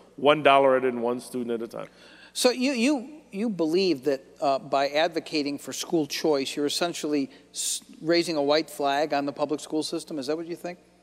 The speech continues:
Speaker 1: No, I don't think you're w-, raising a white flag on it. I think that you've gotta recognize that it's an underfunded. The people that are advocating for E S A should be advocating for more funding for public education.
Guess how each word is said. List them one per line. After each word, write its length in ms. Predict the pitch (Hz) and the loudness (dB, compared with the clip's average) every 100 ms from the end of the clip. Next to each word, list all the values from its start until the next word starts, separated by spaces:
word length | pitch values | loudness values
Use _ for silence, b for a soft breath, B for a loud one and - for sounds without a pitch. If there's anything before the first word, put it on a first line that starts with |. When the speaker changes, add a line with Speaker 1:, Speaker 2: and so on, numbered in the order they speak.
| _ _ b b b b _ _ _ | _ _ b b b b _ _ _
Speaker 1:
No, 120 | 262 | 2
I 20 | - | 4
don't 120 | 180 | 4
think 100 | 175 | 4
you're 100 | 151 | 4
w-, 220 | 139 165 | 4 2
raising 400 | 170 170 156 143 | 6 4 4 0
a 40 | |
white 280 | 131 139 127 | 2 4 2
flag 340 | - 156 214 127 | 4 4 4 2
on 160 | 120 | 0
it. 140 | 143 143 | 0 0
I 80 | |
think 300 | 147 180 143 | 0 0 0
that 180 | 170 131 | 2 2
you've 220 | 135 139 | 0 0
gotta 260 | 131 156 139 | 4 4 4
recognize 640 | 139 151 160 127 135 147 135 | 2 2 0 0 2 2 2
that 140 | 135 | 2
it's 160 | 135 - | 2 0
an 80 | 135 | -2
underfunded. 600 | 147 151 - 170 180 131 | -2 -2 0 0 2 -2
The 60 | |
people 360 | 127 214 202 202 | -2 -4 2 4
that 180 | 180 156 | 6 6
are 200 | 147 127 B B B | 4 2 B B B
advocating 720 | 156 170 160 - 156 151 147 | 4 4 2 2 4 4 0
for 460 | 135 - 143 127 - | -4 -2 2 2 2
E 160 | 165 165 | 4 4
S 160 | 147 | 4
A 220 | 165 180 160 | 4 4 2
should 200 | - 131 | 0 2
be 140 | 135 | 4
advocating 540 | 139 135 127 156 143 | 4 2 0 0 0
for 120 | 120 131 | -2 0
more 220 | 139 156 | 2 2
funding 320 | 143 147 160 | 2 0 -2
for 140 | 139 | -6
public 320 | 117 143 131 135 | 0 0 2 0
education. 560 | 131 131 180 240 117 | 0 0 0 0 -8